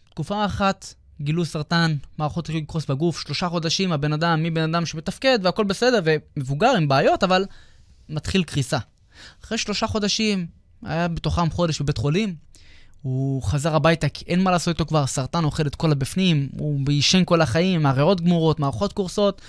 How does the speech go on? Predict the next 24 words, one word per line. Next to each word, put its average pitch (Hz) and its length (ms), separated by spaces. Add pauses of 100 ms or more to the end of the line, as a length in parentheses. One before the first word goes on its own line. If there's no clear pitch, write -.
(220)
פשוט 156 320
לך 202 120
תמות 180 300
בבית, 170 380
במילים 151 320
אחרות, 156 440
אמרו 147 240
לנו, 196 320 (420)
הוא 147 120
ישב 143 180
שם 160 160
כיסא 151 240
גלגלים, 160 520 (1300)
עם, 123 200
אה, 117 180
כובע 139 220
צמר 196 320
כזה, 160 380
וכיסוי, 135 1000
ובאמת, 175 480
אה, 175 200 (440)
באתי 175 180
כזה, 143 440
אה, 131 220